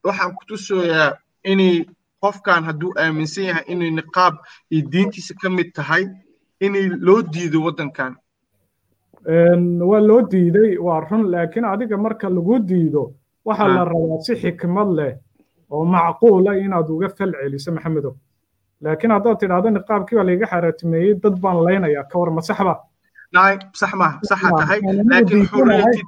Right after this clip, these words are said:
Speaker 1: diin aad jirta ha
Speaker 2: Waa lagu
Speaker 1: dhihine marka.
Speaker 2: Xurriyatu diin way jirtaa, Maxamedow, oo masaajidadu way noo furan yihiin. Laynagama xidhin. Salaadii laynooma diidada inaynu banaanka ku tukanno, oo xitaa banaanka masaajidka ka baxsan ayaynu ku tukan karnaa.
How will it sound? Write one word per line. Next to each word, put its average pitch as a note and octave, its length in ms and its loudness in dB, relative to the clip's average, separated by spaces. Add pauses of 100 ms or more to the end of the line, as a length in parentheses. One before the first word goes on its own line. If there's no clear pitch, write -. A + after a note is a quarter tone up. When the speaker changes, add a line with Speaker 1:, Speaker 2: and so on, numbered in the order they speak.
Speaker 1:
diin B3+ 240 6
aad G3+ 160 2
jirta F#3+ 260 -2
ha F3 60 4
Speaker 2:
Waa - 40 2
lagu A3+ 60 -2
Speaker 1:
dhihine F#3 360 -2
marka. D#3 240 -8 (680)
Speaker 2:
Xurriyatu A3+ 480 4 (100)
diin B3 180 2
way A#3 200 4
jirtaa, E3+ 480 -6
Maxamedow, G3+ 480 -2 (140)
oo E3 200 -2
masaajidadu F3 720 -2
way G3 140 2
noo F3+ 220 0
furan E3 320 -2
yihiin. B2+ 240 -6 (560)
Laynagama E3+ 460 0
xidhin. C3+ 280 -6 (360)
Salaadii G3+ 580 0
laynooma F3 520 0
diidada E3+ 540 -4
inaynu E3 320 -4
banaanka E3+ 400 -4
ku - 120 -14
tukanno, D#3+ 420 -8
oo F3+ 60 -6
xitaa E3 320 -8
banaanka F#3 500 -2
masaajidka F3+ 500 -10
ka G3 120 -8
baxsan D3 420 -14 (440)
ayaynu G3 260 4
ku A3+ 100 -2
tukan F#3 260 -6
karnaa. D3 340 -10